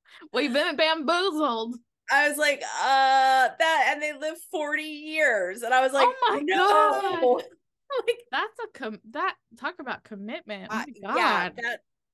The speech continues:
Speaker 2: there should have been, like, a disclaimer, like, you wanna
Speaker 1: Get
Speaker 2: still have these when you're old?
Speaker 1: <laughs> You'll have
Speaker 2: Fucking hell.
Speaker 1: grandkids before.
Speaker 2: <laughs> You, you could leave these in your will, man. <laughs> So,
Speaker 1: <laughs>
Speaker 2: these two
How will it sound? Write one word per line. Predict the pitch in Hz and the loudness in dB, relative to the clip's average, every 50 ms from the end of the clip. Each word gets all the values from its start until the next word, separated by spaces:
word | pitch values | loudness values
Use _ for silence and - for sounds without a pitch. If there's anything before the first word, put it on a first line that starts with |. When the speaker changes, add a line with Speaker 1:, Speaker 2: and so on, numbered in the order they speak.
| _ _ _ _ | _ _ _ _
Speaker 2:
there | 254 254 247 254 | -8 -8 -8 -8
should | - 254 240 233 | -8 -8 -6 -6
have | 240 202 | -6 -4
been, | 233 233 233 | -4 -6 -4
like, | 226 214 208 208 208 | -4 -6 -6 -6 -10
a | 196 175 | -10 -8
disclaimer, | 185 202 196 - - - 214 202 196 185 180 165 160 160 | -10 -10 -10 -10 -10 -8 -4 -4 -2 -2 -2 -2 -2 -2
like, | 165 170 190 233 - _ _ _ _ _ _ _ _ _ - | -2 -2 -4 -4 -6 _ _ _ _ _ _ _ _ _ -8
you | 214 | -6
wanna | 214 208 208 208 | -6 -4 -4 -4
Speaker 1:
Get | 240 - | -6 -4
Speaker 2:
still | 220 208 | -4 -4
have | 202 202 190 190 190 240 214 | -4 -4 -4 -6 -10 -12 -10
these | 226 220 226 226 226 - - | -10 -10 -10 -10 -12 -14 -16
when | 208 208 208 208 | -12 -12 -6 -2
you're | 202 196 190 | -2 -2 0
old? | 160 165 175 185 202 208 220 226 - - _ _ _ | 0 0 0 0 0 -2 -4 -4 -6 -10 _ _ _
Speaker 1:
<laughs> | _ _ _ | _ _ _
You'll | - 254 311 | -2 2 2
have | 269 254 247 | 2 2 2
Speaker 2:
Fucking | 214 220 247 247 254 285 269 | 0 -2 0 0 0 -2 -4
hell. | - 285 233 220 226 226 | -4 -4 -2 -2 -4 -6
Speaker 1:
grandkids | 220 214 | -8 -10
before. | 233 226 233 226 302 - _ - | -14 -14 -10 -10 -10 -10 _ 2
Speaker 2:
<laughs> | 403 381 381 392 - - - - _ 440 427 302 320 254 254 - 277 233 208 208 - 233 240 - 294 | 2 2 2 0 -4 -10 -18 -6 _ 0 2 2 4 4 4 4 4 2 2 2 0 0 0 0 0
You, | 277 - - - | 0 -2 -2 -4
you | 262 262 262 - _ - | -4 -6 -6 -6 _ 2
could | 262 240 233 - - _ _ _ _ - 285 - | 2 2 2 0 -6 _ _ _ _ -20 -18 -12
leave | 220 254 262 262 214 | -8 -8 -8 -6 -6
these | 233 269 - - | -8 -4 -2 0
in | 370 247 | 0 0
your | 247 226 196 190 185 180 | 0 -4 -4 -6 -8 _
will, | 190 226 254 254 220 208 208 202 202 202 202 | -4 -2 0 0 0 0 -2 -2 -2 -4 -2
man. | 202 359 381 392 381 - - - - 415 - - _ _ - | 0 -2 -2 0 -4 -4 -4 -8 -10 -10 -10 -10 _ _ -4
<laughs> | 427 415 - - - _ _ 466 453 - - - - - - | -4 -4 -4 -8 -16 _ _ -4 -4 -4 -6 -12 -16 -6 0
So, | 262 254 247 254 262 254 - - _ | 0 2 2 2 0 -2 -4 -10 _
Speaker 1:
<laughs> | _ 311 - - - 349 285 311 - _ _ _ | _ -6 -6 -4 -6 -6 -6 -6 -8 _ _ _
Speaker 2:
these | 294 311 339 359 - _ | -18 -18 -18 -20 -20 _
two | - 349 330 427 | -6 -6 -4 -4